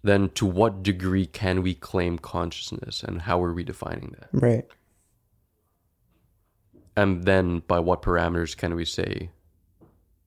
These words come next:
Speaker 1: computers have intelligence? Do we actually have intelligence? I don't know where that goes, but I don't know.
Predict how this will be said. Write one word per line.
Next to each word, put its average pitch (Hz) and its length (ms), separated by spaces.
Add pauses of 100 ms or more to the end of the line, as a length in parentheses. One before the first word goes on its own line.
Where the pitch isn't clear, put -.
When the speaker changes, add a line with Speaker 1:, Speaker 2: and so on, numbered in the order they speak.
(600)
Speaker 1:
computers 87 520
have - 320
intelligence? - 720 (540)
Do 101 120
we 92 160
actually - 300
have 90 120
intelligence? - 540 (2250)
I 95 60
don't 90 80
know 87 80
where 87 120
that - 140
goes, - 460
but - 140 (1120)
I - 60
don't 95 100
know. 90 140